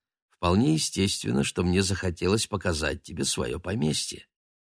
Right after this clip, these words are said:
"Только показать?" Она воинственно тряхнула головой, прибегнув к арсеналу жестов из танца оскорблённой любовницы.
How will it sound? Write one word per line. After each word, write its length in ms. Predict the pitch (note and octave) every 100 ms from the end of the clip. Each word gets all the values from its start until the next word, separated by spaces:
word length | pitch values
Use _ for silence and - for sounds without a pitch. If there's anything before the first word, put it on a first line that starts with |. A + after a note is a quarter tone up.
| _ _ _ _ _ _ _
"Только 400 | - E2+ E2+ F#2+
показать?" 880 | F#2+ F2 D#2+ - - A#2+ - - - _ _ _ _ _
Она 240 | F2+ F2+
воинственно 720 | E2 F#2 F#2 F2+ - F2 F2
тряхнула 520 | E2 F#2 E2+ F#2+ F2+ E2+
головой, 640 | E2+ E2 F2 G2+ F#2+ - _ _
прибегнув 580 | F#2 E2+ G#2 F2 F#2 -
к 80 | G2+
арсеналу 580 | F#2 - G2 G2+ F#2+
жестов 600 | E2+ E2+ G2 - G#2 F2
из 260 | - G#2 -
танца 420 | G#2 F#2+ F2+ F#2+
оскорблённой 680 | F#2 - F#2 F2 G2 F#2 F#2
любовницы. 720 | F#2 F#2 F#2+ D#2+ D2+ - -